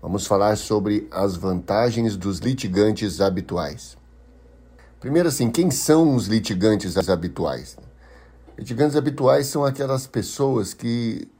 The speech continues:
é, rotineiramente, ordinariamente se encontram no sistema judiciário, né? Geralmente grandes organizações,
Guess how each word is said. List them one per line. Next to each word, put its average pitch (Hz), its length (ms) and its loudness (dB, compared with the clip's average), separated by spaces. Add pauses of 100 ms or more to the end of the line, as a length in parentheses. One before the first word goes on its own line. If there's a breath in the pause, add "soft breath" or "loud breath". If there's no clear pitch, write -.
(280)
é, 95 540 -2
rotineiramente, 123 960 2
ordinariamente 117 840 0
se - 120 -8
encontram 117 600 -4
no 113 100 -4
sistema 113 480 -4
judiciário, 104 720 -4
né? 82 220 -10 (480 soft breath)
Geralmente 131 560 0
grandes 117 440 2
organizações, 101 1080 -2